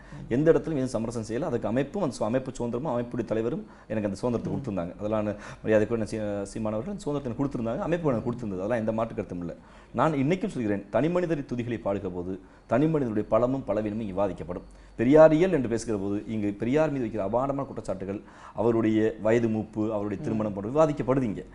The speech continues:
அம்பேத்கர் குறித்து வைக்கிற போது அவருடைய பண்-, தனி மனித பலம் பலவீனம் விவாதிக்கப்படும்.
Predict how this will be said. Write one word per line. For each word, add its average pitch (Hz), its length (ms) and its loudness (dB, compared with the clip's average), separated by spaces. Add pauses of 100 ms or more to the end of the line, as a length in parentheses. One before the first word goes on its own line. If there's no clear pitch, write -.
(260)
அம்பேத்கர் 165 560 4
குறித்து 160 240 2
வைக்கிற 113 180 -2
போது 107 160 0
அவருடைய 120 360 2
பண்-, 117 180 4
தனி 120 160 2
மனித 123 220 0
பலம் 120 260 2
பலவீனம் 101 280 -4
விவாதிக்கப்படும். 104 560 0